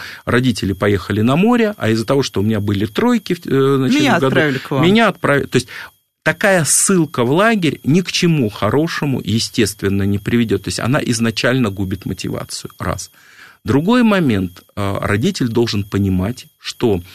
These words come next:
Speaker 1: первые три, четыре, иногда пять дней — это период адаптации ребёнка к воде, к еде,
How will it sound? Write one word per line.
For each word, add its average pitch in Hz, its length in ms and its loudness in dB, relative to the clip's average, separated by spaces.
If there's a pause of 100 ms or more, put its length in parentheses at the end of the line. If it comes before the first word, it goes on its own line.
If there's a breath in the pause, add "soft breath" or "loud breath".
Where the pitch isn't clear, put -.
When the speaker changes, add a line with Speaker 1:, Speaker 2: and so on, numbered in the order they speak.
(240 loud breath)
Speaker 1:
первые 156 460 2
три, 110 520 0
четыре, 98 640 -2
иногда 104 420 -2
пять 127 380 0
дней — 92 400 -2 (180)
это 175 400 0 (200 loud breath)
период 127 480 2
адаптации 117 880 -2
ребёнка 101 560 -2 (260 loud breath)
к - 80 -6
воде, 123 580 2 (320)
к - 80 -4
еде, 113 720 2